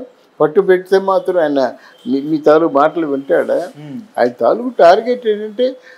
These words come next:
Speaker 1: జనసేన పార్టీని స్థాపించాము, ఆ జనసేన పార్టీని గెలిపించాలి.
Speaker 2: Hmm. అంటే
Speaker 1: నేను
Speaker 2: ఇంకొకటి
Speaker 1: అది
Speaker 2: సార్, ఇంకొకటి కాదనట్లేదు.
Speaker 1: Hmm.
Speaker 2: ఇంకొకటి, ఆ, చంద్రబాబు గారు,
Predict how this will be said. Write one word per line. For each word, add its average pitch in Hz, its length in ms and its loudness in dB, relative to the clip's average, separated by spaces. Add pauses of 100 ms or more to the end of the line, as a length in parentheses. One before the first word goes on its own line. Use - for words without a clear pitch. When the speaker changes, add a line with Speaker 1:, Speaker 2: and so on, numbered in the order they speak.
(260)
Speaker 1:
జనసేన 202 420 4
పార్టీని 196 560 -2
స్థాపించాము, 175 840 2
ఆ 196 100 4
జనసేన 160 520 2
పార్టీని 170 460 0 (100)
గెలిపించాలి. 139 680 -4 (140)
Speaker 2:
Hmm. 127 200 -12 (380)
అంటే 147 140 6
Speaker 1:
నేను 220 280 4 (140)
Speaker 2:
ఇంకొకటి 190 200 4
Speaker 1:
అది 196 120 -2
Speaker 2:
సార్, 147 160 0
ఇంకొకటి 131 340 -2
కాదనట్లేదు. 127 520 -6
Speaker 1:
Hmm. 147 340 -14
Speaker 2:
ఇంకొకటి, 139 640 -8
ఆ, 113 40 -10 (140)
చంద్రబాబు 156 420 0
గారు, 123 400 -6